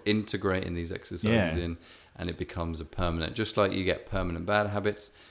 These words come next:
Speaker 1: you can also get permanent good habits.
Speaker 2: It's, it's, you, you've illustrated it perfectly. I mean, you've learned about your condition over many years
Speaker 1: Yeah, it's,
Speaker 2: now.
Speaker 1: and it's exactly the same. I didn't go to, uh,
Speaker 2: No.
Speaker 1: the Natural Vision Improvement University and, and study there for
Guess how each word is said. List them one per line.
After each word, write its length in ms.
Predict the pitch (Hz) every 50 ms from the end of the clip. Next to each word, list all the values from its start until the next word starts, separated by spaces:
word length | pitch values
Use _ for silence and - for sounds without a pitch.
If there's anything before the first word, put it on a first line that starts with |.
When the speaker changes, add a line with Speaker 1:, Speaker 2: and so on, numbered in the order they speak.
| - - _ -
Speaker 1:
you 100 | 110 107
can 120 | 104 101 98
also 200 | 92 85 - 87
get 180 | 85 82 - -
permanent 360 | - 85 80 80 82 80 -
good 160 | - 87 80
habits. 400 | 78 78 78 - - 104 - -
Speaker 2:
It's, 80 | - -
it's, 120 | 98 -
you, 260 | 117 110 104 104 92 82 -
you've 180 | 113 107 95 117
illustrated 540 | 123 123 123 117 - - 110 98 92 87 87
it 120 | 87 -
perfectly. 460 | - 107 95 - - 82 - - 80 80
I 60 | 82
mean, 160 | 92 98 98
you've 240 | 107 113 104 87 87
learned 300 | 92 92 92 92 87 85
about 180 | 80 82 82 80
your 100 | 76 73
condition 540 | - - 82 80 - - - 78 76 76 73 - _ _ _ _ _ _ _ _ -
over 300 | - 90 92 82 80 78
many 240 | 78 82 92 98 92
years 260 | 87 98 123 104 104 101
Speaker 1:
Yeah, 60 | 85
it's, 140 | 87 87 82
Speaker 2:
now. 120 | 78 78
Speaker 1:
and 100 | 85 101
it's 160 | 107 101 -
exactly 340 | 104 85 90 104 98 95 92
the 100 | 90 90
same. 200 | 87 - - 98
I 80 | 98 104
didn't 260 | 107 117 113 98 95
go 260 | - 92 92 92 92
to, 560 | 87 - - - 95 90 90 90 87 87 85
uh, 440 | 82 82 85 85 85 82 82 82 82 85
Speaker 2:
No. 360 | 104 117 135 170 180 135 87 82
Speaker 1:
the 60 | 87
Natural 360 | 90 90 87 - - - 90
Vision 300 | 85 90 90 85 87 85
Improvement 540 | 85 80 78 - - 90 90 85 85 85 -
University 840 | 90 90 87 85 80 85 87 85 80 - - - - - 90 90 90
and, 260 | 87 82 82 82 82 -
and 300 | 76 82 85 85 85 85
study 320 | - - - 87 85 87
there 240 | 85 85 85 85 85
for 240 | 82 - - 90